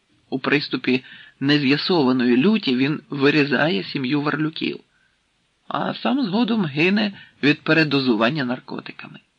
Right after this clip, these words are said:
Тим часом російська міліція виявила на копальнях, де працювали Варлюк і Зайченко, розкрадання самородків.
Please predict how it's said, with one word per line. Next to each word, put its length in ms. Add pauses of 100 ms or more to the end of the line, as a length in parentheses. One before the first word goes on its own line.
(680)
Тим 160
часом 400 (880)
російська 520
міліція 640
виявила 520
на 120
копальнях, 640
де 160
працювали 600
Варлюк 420
і 80
Зайченко, 500
розкрадання 720
самородків. 720